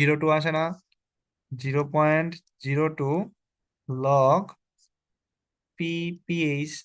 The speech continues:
three divided by H plus এর কিউব। এটাও কিন্তু লেখা যেতে পারে। দেখছিস, এই একটা, আম, সমীকরণ দিয়ে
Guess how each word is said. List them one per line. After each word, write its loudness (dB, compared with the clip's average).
three 2
divided 2
by 4
H -14
plus 2
এর 0
কিউব। -6
এটাও 4
কিন্তু 4
লেখা 2
যেতে 2
পারে। 0
দেখছিস, 2
এই 2
একটা, -2
আম, -2
সমীকরণ 4
দিয়ে 4